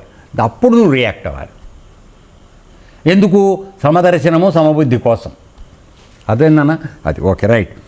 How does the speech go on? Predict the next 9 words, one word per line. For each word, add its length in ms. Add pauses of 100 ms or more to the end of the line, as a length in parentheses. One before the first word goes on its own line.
(400)
అట్లాగే 760 (240)
సాధువు 800 (260)
సమదర్శి 560
కావాలి. 600
ఇది 180
మనందరికీ 520
ఇచ్చేటువంటి 640 (260)
సలహా 380 (240)
లేక 240